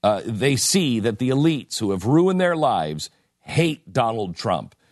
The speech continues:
Corporate America hates Donald Trump. Wall Street hates Donald Trump. Career politicians hate Donald Trump. The media hates Donald Trump. And they love him. And they created him. Now they hate him.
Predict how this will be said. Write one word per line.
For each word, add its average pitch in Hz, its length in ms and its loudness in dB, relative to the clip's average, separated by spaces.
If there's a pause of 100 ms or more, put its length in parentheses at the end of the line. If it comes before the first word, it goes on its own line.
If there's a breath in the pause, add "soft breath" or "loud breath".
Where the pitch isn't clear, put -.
(180)
Corporate 170 400 0
America 151 640 0 (100)
hates 160 460 -2
Donald 113 400 0
Trump. 110 260 0
Wall 165 280 0
Street 110 360 -6
hates 160 400 -2
Donald 120 340 -2
Trump. 113 320 0 (300 soft breath)
Career 185 380 2
politicians 160 800 -2
hate 156 340 -2
Donald 123 280 0
Trump. 107 280 -2
The 135 80 0
media 151 420 2
hates 156 380 -2
Donald 120 360 -2
Trump. 104 360 -2 (360 soft breath)
And 98 240 -2
they 131 220 2
love 123 600 0
him. 85 460 -6 (360)
And 92 180 -4
they 135 180 2
created 139 680 0
him. 62 400 -6 (280)
Now 156 440 0
they 107 320 -4
hate 147 360 0
him. 71 380 -6